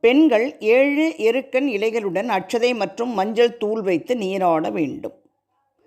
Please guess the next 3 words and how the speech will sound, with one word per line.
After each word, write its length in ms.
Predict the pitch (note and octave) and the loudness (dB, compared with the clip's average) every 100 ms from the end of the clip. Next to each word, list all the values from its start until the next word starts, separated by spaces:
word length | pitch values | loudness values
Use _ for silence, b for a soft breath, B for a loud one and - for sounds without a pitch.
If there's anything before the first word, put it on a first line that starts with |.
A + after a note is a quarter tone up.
| _ _ _ _ _ | _ _ _ _ _
நீராடும் 680 | G3 B3 C#4 A#3 G#3 F#3+ B3+ A#3 | 2 4 6 6 4 0 -6 -6
முறை, 200 | E3 D#3+ - _ _ _ _ _ _ _ _ _ _ - | -6 -8 -12 _ _ _ _ _ _ _ _ _ _ 2
ஆண்களும் 680 | G3+ A#3 B3+ A3 A3 B3+ | 4 4 0 -2 0 0